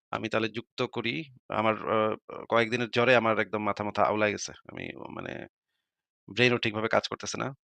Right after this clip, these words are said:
আ, শরীর খুবই দুর্বল, কিন্তু তারপরেও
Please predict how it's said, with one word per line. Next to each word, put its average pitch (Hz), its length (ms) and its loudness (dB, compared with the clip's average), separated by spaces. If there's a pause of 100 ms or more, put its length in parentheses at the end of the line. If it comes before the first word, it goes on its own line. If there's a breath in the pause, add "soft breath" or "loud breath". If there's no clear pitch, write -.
(1200)
আ, - 160 -4 (720)
শরীর 113 260 -2
খুবই 117 200 -4
দুর্বল, 113 420 0
কিন্তু - 460 -14
তারপরেও - 480 -6